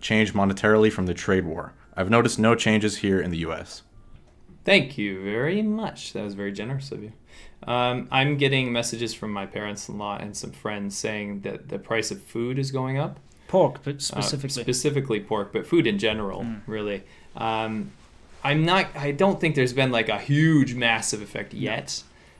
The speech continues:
Speaker 2: uh, but it is infecting, it's affecting investors
Speaker 3: One
Speaker 2: and things like that.
Speaker 3: one thing that's kind of interesting is how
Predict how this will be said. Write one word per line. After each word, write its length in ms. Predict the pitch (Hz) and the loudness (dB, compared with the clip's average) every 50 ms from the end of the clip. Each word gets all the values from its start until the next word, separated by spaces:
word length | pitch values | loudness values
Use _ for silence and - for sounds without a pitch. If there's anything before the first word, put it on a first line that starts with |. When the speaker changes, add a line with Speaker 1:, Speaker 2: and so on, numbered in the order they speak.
| _ - | _ -8
Speaker 2:
uh, 220 | - 107 107 107 | -6 -4 -4 -2
but 140 | 101 113 117 | -2 -2 -2
it 120 | 117 117 | -2 -2
is 320 | 131 - 143 135 127 113 113 | -2 0 0 0 0 0 -2
infecting, 560 | 110 104 - - 110 104 - 113 107 104 104 - | -4 -4 -2 -4 -4 -4 -4 -8 -8 -8 -8 -6
it's 260 | 117 117 113 113 - | -2 -2 -2 0 0
affecting 360 | 123 - - 127 - 113 101 | -2 -2 -2 -4 -4 -4 -8
investors 580 | 98 92 92 107 117 - - - 101 95 95 143 | -8 -6 -4 -2 -2 -2 -4 -6 -8 -8 -4 -4
Speaker 3:
One 120 | 156 175 | -4 -4
Speaker 2:
and 60 | 180 107 | -4 -6
things 140 | 101 98 98 | -8 -10 -10
like 180 | 95 95 98 - | -12 -14 -12 -10
that. 240 | 101 101 101 - - - - _ | -10 -10 -10 -12 -16 -20 -20 _
Speaker 3:
one 360 | 165 160 170 190 233 247 254 | -6 -4 -2 0 0 0 -2
thing 280 | 233 - 247 233 214 196 | 0 2 2 2 4 4
that's 180 | 175 156 156 | 2 2 2
kind 240 | - - 156 147 139 | 0 0 2 2 2
of 160 | 135 127 - - | 2 0 -2 -6
interesting 460 | - 151 143 143 147 139 - 139 131 127 | -8 -6 -6 -6 -6 -6 -4 -4 -4 -4
is 160 | 120 117 - | -4 -4 -4
how 120 | 135 135 | -4 -2